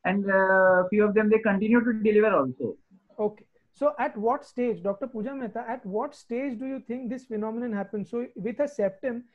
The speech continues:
Speaker 2: is it that you get a just chemical pregnancy, or do you get an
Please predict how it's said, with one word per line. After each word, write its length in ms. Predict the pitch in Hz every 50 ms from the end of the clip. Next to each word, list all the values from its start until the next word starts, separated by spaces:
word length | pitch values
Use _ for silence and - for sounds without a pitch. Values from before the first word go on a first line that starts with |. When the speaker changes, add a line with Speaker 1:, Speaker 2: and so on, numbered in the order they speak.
| _ _ _
Speaker 2:
is 160 | - 214 214
it 140 | 262 302 254
that 180 | 269 269 262 269
you 100 | 294 277
get 260 | 196 233 254 262 - _ _ _
a 100 | - 220
just 320 | 190 170 233 247 - - - _ -
chemical 400 | 202 185 196 233 - 269 269 -
pregnancy, 640 | 247 247 240 226 254 262 247 240 - 277 277 285 285 _ _ _ _
or 120 | - 208 214
do 140 | 185 208
you 140 | 240 262 269
get 220 | 214 254 254 254 269
an 120 | 262 269